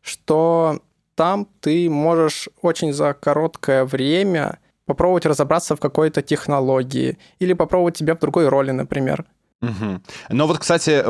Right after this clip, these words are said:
Speaker 2: про вот, э, решение этих сложных задач. Э, здесь что прежде всего? Здесь, э, вопрос в том, чтобы доказать, что ты можешь, или в том, чтобы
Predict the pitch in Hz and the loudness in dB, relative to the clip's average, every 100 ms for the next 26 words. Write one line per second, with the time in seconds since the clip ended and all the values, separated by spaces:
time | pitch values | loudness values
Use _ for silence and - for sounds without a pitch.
0 | - 139 139 135 - - 123 120 120 117 | 0 0 2 -2 -4 -2 2 2 2 2
1 | 117 - 160 131 120 120 - 143 131 123 | 0 0 0 0 -2 -4 -2 -2 -2 0
2 | 117 101 - - 104 104 101 98 104 147 | 2 0 -2 -2 0 2 0 -2 -2 -2
3 | - - - 175 - 117 101 95 - 92 | -2 -8 -2 -2 0 0 0 -2 -2 -2
4 | 85 - - - 101 87 123 - 95 104 | -2 -4 -16 -8 -4 0 0 0 -2 0
5 | 110 107 117 127 120 - - - _ - | 2 0 0 0 -2 -6 -12 -20 _ -10
6 | 104 - 131 117 117 113 113 127 135 135 | -8 -2 -2 -2 -2 0 2 2 2 0
7 | - 127 131 151 220 180 - - 123 147 | -2 -2 2 2 2 2 0 -4 0 2
8 | 147 139 - 139 135 - 120 | 2 0 0 0 0 -2 -4